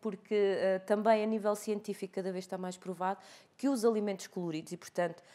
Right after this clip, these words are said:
toda a cor que nós possamos dar na nossa mesa, frutas, eh, alimentos, eh, de oleaginosas, por exemplo, estamos a pensar em melancias,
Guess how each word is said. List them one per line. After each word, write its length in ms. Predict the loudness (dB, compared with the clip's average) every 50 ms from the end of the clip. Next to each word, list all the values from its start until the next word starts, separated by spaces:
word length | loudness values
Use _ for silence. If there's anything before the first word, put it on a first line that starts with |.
| -20 -20 -20 _ _ _ 2
toda 320 | 4 4 4 4 2 0
a 40 | -2
cor 220 | 2 4 4 4
que 100 | 4 2 0
nós 180 | -2 -2 -2
possamos 440 | -6 -10 -4 -2 -2 0 0 -2 -2
dar 300 | 0 0 2 0 -2 -6 -10
na 120 | -8 -4 -2
nossa 300 | -2 -2 -2 -4 -4 -4
mesa, 460 | -2 -2 -4 -4 -4 -4 -4 -4 -4 -8 -16 -20 -20 _
frutas, 960 | -20 -14 -8 -4 0 2 2 2 0 -2 -2 -2 -2 -2 -2 -2 -4 -6 -6 -4
eh, 440 | -2 0 0 2 2 0 0 0 -2
alimentos, 840 | -2 -2 -2 -4 -4 -4 -4 -4 -6 -8 -8 -8 -8 -8 -8 -10 -6
eh, 260 | -4 -2 -2 -2 -2 -2
de 100 | -2 -2
oleaginosas, 1160 | -2 0 0 -2 -4 -4 -6 -8 -6 -2 2 6 6 8 6 6 4 0 -4 -6 -6 -6 -12 -18 -20 -16
por 80 | -12 -12
exemplo, 360 | -4 0 0 0 0 -4 -10
estamos 320 | -14 -10 -10 -8 -8 -8 -10
a 60 | -8
pensar 640 | -6 -6 -6 -6 -4 -2 0 2 2 0 -2 -4 -10 -18 -20 -18 -10 -6 -2 -2 0 0
em 120 | -2 -4
melancias, 1040 | -4 -4 -2 0 0 0 0 -2 -4 -4 -2 0 2 0 0 0 -4 -8 -14 -16